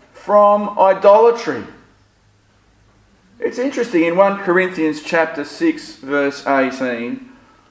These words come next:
Paul said, "Flee," do you remember?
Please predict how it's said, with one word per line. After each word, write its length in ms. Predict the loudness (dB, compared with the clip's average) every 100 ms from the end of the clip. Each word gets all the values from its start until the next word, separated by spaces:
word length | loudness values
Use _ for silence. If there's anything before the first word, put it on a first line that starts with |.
| _
Paul 480 | 2 4 4 2 -2
said, 640 | -2 2 4 4 2 -4 -14 -20 _ _ _ _
"Flee," 1000 | -20 -4 6 8 8 6 2 0 -8 -12 -20 _ _ _ _
do 80 | -4
you 80 | -2
remember? 420 | -2 -4 -4 -8